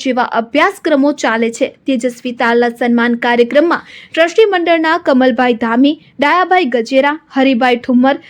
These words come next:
મનોજભાઈ સાહેબ ઉપલેટા, લેવા પટેલ સમાજના માનદ મંત્રી રામાણી સાહેબ,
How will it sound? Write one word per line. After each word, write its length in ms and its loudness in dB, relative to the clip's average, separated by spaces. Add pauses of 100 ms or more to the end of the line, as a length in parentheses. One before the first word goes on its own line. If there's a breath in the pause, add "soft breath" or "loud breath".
(160 loud breath)
મનોજભાઈ 560 4
સાહેબ 500 0 (480 loud breath)
ઉપલેટા, 640 0 (220)
લેવા 220 4
પટેલ 480 0
સમાજના 560 2
માનદ 400 2
મંત્રી 480 0 (280 soft breath)
રામાણી 500 0
સાહેબ, 360 -2